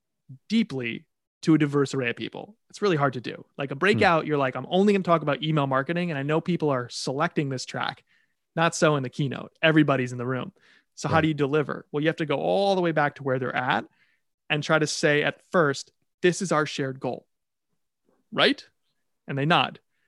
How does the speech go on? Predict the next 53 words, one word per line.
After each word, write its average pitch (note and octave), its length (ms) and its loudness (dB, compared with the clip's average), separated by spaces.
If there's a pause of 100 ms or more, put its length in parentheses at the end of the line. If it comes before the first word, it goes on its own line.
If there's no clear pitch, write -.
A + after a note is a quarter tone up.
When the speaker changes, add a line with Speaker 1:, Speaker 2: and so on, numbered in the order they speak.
(220)
Speaker 1:
It's - 160 -20
like, D#3+ 100 -4
"Okay, C3+ 140 2
and D#3 140 0
this C4 180 2
is D4 120 -4
how G3 120 4
we're F#3 120 4
coming D#3+ 340 0
at F3 160 0
it. - 160 -12 (100)
This D3+ 120 -4
is D#3+ 80 -4
the D#3 100 -2
status C#3 340 0
quo, - 380 -2 (180)
right?" F3 400 2 (200)
And D3+ 120 -2
they D3+ 80 2
nod. C#3 340 0 (520)
And D#3+ 120 0
then B3 100 4
you A3 60 4
go, D#3+ 340 4 (720)
"Okay, G3+ 300 4
but D#3+ 300 2 (320)
here's G4+ 200 0
the G#4 80 0
problems A#3 480 2
with F#3+ 120 2
that D#3+ 160 6
status D3 340 2
quo." A#2+ 360 -6 (320)
And D#3+ 120 4
they E3 60 8
go, D#3 260 6
"Oh F#3+ 80 6
my F3+ 140 4
gosh, D#3+ 300 4
I D#3+ 100 4
haven't D3+ 220 2
thought D#3 200 4
of D3+ 60 2
that," C3+ 160 2
or, C3 180 -2
"Oh E3 240 2
yeah, C#3 320 4
I B2 160 0
see D3 180 0
that C#3+ 120 2
all C3 140 2
the B2+ 80 -4
time." B2+ 340 -2